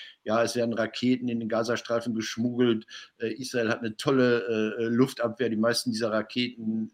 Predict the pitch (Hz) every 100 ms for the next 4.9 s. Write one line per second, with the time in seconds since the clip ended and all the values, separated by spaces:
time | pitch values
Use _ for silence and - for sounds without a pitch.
0 | _ - 104 101 98 104 120 123 127 127
1 | 113 117 110 - 131 127 110 113 117 113
2 | 107 107 127 - - - - _ - 117
3 | 113 117 113 107 _ _ _ _ _ 107
4 | 156 160 - 196 233 - - 180